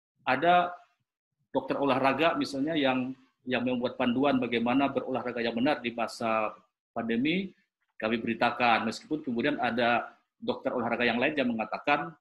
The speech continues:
eh, panduan itu salah. Nah, akhirnya mereka saling, saling berlomba untuk memberikan panduan yang benar. Nah, ada yang menarik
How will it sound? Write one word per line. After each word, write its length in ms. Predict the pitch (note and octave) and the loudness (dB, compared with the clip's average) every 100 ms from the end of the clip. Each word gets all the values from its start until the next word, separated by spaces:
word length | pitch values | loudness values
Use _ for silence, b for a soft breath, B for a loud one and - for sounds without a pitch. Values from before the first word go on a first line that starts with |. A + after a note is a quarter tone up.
| _ | _
eh, 300 | B2 A#2 A#2 A2+ - - | -6 -2 -2 -4 -8 -2
panduan 320 | B2+ A#2 B2+ | 0 2 0
itu 240 | A#2 - D#3 | -4 -6 0
salah. 320 | D#3 D3 - - _ _ _ - | 4 4 2 -8 _ _ _ -14
Nah, 160 | F#2 | -8
akhirnya 240 | G2 D3 C3 | -6 -2 0
mereka 240 | B2 C#3 | 0 0
saling, 460 | B2+ A#2+ A#2 A2+ - _ _ | 0 0 0 -4 -8 _ _
saling 320 | - A2 A2 | -6 -4 -2
berlomba 480 | A2 A#2 A2 A#2+ D3+ | -2 0 0 2 0
untuk 240 | B2+ A2+ B2 | 0 -2 -2
memberikan 400 | A2+ A2 B2+ A#2 | -4 -2 -4 -2
panduan 480 | A#2 A2 A2+ G#2+ G#2 _ _ _ _ - | -4 0 -2 -4 -10 _ _ _ _ -6
yang 160 | A2 A2 | -4 0
benar. 400 | A2 F#2 - - _ _ _ - | 2 0 -2 -14 _ _ _ -2
Nah, 100 | C3 | 2
ada 100 | G#3+ | 6
yang 160 | G#3 G3 | 6 6
menarik 480 | F#3 D#3+ C3+ - | 4 4 2 -2